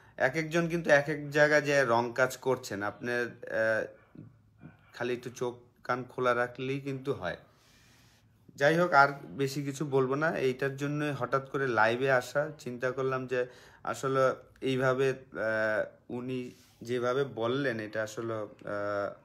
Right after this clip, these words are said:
হঠাৎ করে মনে হলো যে না, আহ, বলা উচিত না, তারপরও আমার কাছে মনে হলো যে না, বলি। কারণ হ্যাঁ, আমি অন্যায় করেছি, শাস্তি পেয়েছি এবং এখন নতুন করে আমি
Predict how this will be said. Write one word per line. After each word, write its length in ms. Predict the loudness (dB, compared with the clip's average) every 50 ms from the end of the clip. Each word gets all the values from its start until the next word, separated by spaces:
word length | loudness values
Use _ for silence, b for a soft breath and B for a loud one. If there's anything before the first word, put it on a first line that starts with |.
| b b b b _ _ _ _ _ _ _ -20 _ _ _ _ _ _ _
হঠাৎ 360 | -12 -8 -2 0 0 0 0
করে 120 | 0 0 0
মনে 220 | 0 0 -2 -4
হলো 140 | -4 -4 -6
যে 120 | -6 -6
না, 180 | -6 -6 -6 -6
আহ, 760 | -6 -8 -12 -18 _ _ _ _ _ -12 -8 -6 -4 -4 -6 -6 -10 -14 b b b b b b b b b -20 -12 -4
বলা 240 | 0 2 4 4 4
উচিত 360 | 2 2 0 -4 -6 -4 -2
না, 140 | -4 -4 -2
তারপরও 540 | 2 4 4 4 4 2 -2 0 2 2 2
আমার 400 | 2 2 0 -2 -6 -6 -6 -6
কাছে 240 | -10 -10 -10 -10
মনে 200 | -10 -8 -8 -8
হলো 160 | -6 -6 -6 -8
যে 100 | -8 -8
না, 180 | -8 -6 -8
বলি। 360 | -6 -4 -4 -4 -2 -4 -4 -8 B B B B B B B -10 -6
কারণ 380 | -4 -4 -2 -2 -4 -6 -8 B B B B B B
হ্যাঁ, 140 | 0 4 6
আমি 280 | 6 6 4 4 2 2
অন্যায় 440 | 4 4 4 2 2 0 -2 -2
করেছি, 640 | -2 -2 -2 -2 -2 -4 -6 -8 -8 -8 -8 -8 -10 -14 -18 -20 _ _ -18
শাস্তি 520 | -6 -4 -2 -2 -2 -4 -8 -6 -6 -4
পেয়েছি 500 | -2 0 0 0 -2 -4 -8 -6 -2 -2
এবং 320 | -2 -2 -2 -4 -6 -8 -8 B B B B B
এখন 360 | -8 -8 -6 -6 -4 -2 -2
নতুন 300 | -2 -2 -2 -2 -4 -4
করে 280 | -2 -2 0 0 0 0
আমি 260 | 0 -2 -4 -8